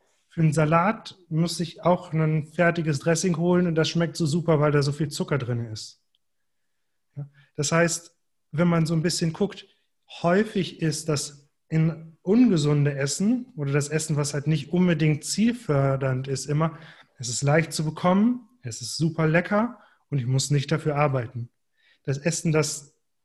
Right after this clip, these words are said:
dafür sorgt, dass ich schwerer Kniebeugen machen kann oder dass ich im Sommer gerne mein T-Shirt ausziehe, wenn ich am, endlich wieder vielleicht am Strand sein kann, bedeutet, ich muss einen Salat schneiden, vielleicht muss ich mir ein Dressing überlegen und ich muss auch noch ein Hähnchen,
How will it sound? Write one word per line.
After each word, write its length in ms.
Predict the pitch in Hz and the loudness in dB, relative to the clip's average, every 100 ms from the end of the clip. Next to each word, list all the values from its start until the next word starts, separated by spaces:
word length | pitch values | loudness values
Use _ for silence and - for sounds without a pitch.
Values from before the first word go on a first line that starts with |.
| _ - | _ -6
dafür 340 | 135 - 156 | -6 -4 -4
sorgt, 540 | 123 202 185 147 - | 0 0 2 -2 -2
dass 240 | 156 143 - | -2 -2 -2
ich 420 | 143 139 - - | 0 -2 -4 -8
schwerer 340 | - 147 156 175 | -2 0 2 2
Kniebeugen 540 | 233 233 170 151 143 | 4 6 6 6 6
machen 260 | 139 147 139 | 4 2 0
kann 440 | 151 156 220 226 - _ - | 0 2 0 -2 -16 _ -6
oder 180 | 139 | -4
dass 220 | 139 143 160 | -2 -4 -4
ich 180 | 139 | -6
im 140 | 160 147 | -2 -2
Sommer 420 | 135 156 160 156 | 2 2 4 2
gerne 360 | 151 151 156 151 | 0 0 0 0
mein 200 | 151 147 | -2 -2
T-Shirt 340 | - 185 165 | -2 0 0
ausziehe, 600 | 139 135 - 147 143 147 | 0 -2 -4 -2 0 2
wenn 140 | 143 | 2
ich 140 | 139 143 | 2 2
am, 340 | 139 151 - | 0 0 -2
endlich 460 | - 156 156 147 - | 2 2 4 0 2
wieder 220 | 160 156 | 2 2
vielleicht 380 | 139 156 143 - | 2 0 0 0
am 100 | 147 | -4
Strand 300 | - 175 202 | 0 -2 0
sein 220 | 143 131 | 0 -2
kann, 400 | 131 135 180 - - - - - - _ | -2 -2 -2 -4 -20 -20 -20 -20 -20 _
bedeutet, 420 | 156 160 165 160 | 2 4 4 2
ich 100 | 151 | 2
muss 200 | 143 147 | 2 2
einen 80 | 131 | 0
Salat 380 | 117 120 127 180 | -2 0 0 0
schneiden, 580 | - 196 190 202 214 208 | 2 2 2 2 0 -2
vielleicht 280 | - 120 123 | -8 -8 -2
muss 180 | 139 127 | -2 0
ich 80 | 139 | 0
mir 100 | 139 | 2
ein 60 | |
Dressing 380 | 135 147 160 185 | 2 0 0 0
überlegen 580 | 180 165 165 170 170 170 | 0 0 2 2 0 0
und 120 | 151 | -2
ich 60 | 139 | 0
muss 220 | 156 151 | 0 0
auch 160 | 156 147 | -2 -2
noch 180 | 151 | -4
ein 80 | 156 | -4
Hähnchen, 800 | 139 180 190 160 143 135 143 - | -2 -2 0 2 2 0 -6 -18